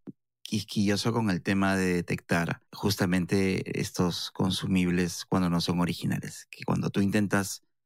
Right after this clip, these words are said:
poner algún, eh, alguno de estos cartuchos o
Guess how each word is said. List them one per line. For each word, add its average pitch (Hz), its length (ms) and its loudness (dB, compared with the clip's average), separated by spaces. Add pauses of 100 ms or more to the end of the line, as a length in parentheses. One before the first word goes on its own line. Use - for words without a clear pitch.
(320)
poner 110 460 2
algún, 98 800 2
eh, 85 340 2 (560)
alguno 92 360 2
de 90 40 2
estos - 220 -4
cartuchos 90 1000 0
o - 240 -4